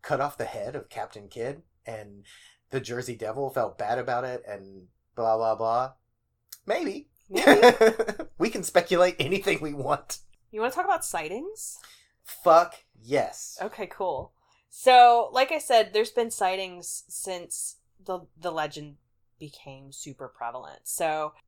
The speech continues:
Speaker 2: there's actually a recorded sighting of, uh, Commodore Stephen Decatur, uh, who was a naval commander who was testing cannons at the Hanover Ironworks.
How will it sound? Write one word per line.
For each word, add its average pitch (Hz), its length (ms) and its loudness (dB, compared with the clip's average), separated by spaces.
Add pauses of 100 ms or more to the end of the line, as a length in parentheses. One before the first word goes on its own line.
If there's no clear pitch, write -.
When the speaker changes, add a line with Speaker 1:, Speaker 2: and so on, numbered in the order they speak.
Speaker 2:
there's 214 300 0
actually 185 920 0
a 170 360 -6
recorded 180 520 -6
sighting 165 640 -4
of, 151 440 -2 (200)
uh, 165 200 -2
Commodore 190 680 -4
Stephen 190 1400 -8 (300)
Decatur, 196 840 -4 (680)
uh, 180 180 2
who 208 100 -4
was 190 100 -2
a 190 80 -4
naval 190 240 -2
commander 185 400 -6
who 180 100 -10
was 175 140 -10
testing 196 460 -10
cannons 220 880 -8
at 165 160 -10
the 170 60 -10
Hanover 175 500 -10
Ironworks. - 800 -10